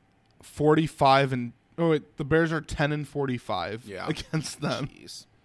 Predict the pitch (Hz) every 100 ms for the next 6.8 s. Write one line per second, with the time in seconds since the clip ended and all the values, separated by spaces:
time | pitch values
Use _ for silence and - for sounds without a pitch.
0 | _ _ _ _ _ - 165 180 123 117
1 | 147 120 - _ 127 131 131 135 143 123
2 | 117 147 113 123 _ _ _ _ 117 117
3 | 127 117 110 127 135 127 110 107 127 127
4 | 117 123 - 107 - 131 - 104 104 113
5 | 123 131 - 139 147 131 110 - - _
6 | - 127 165 160 131 - 127 -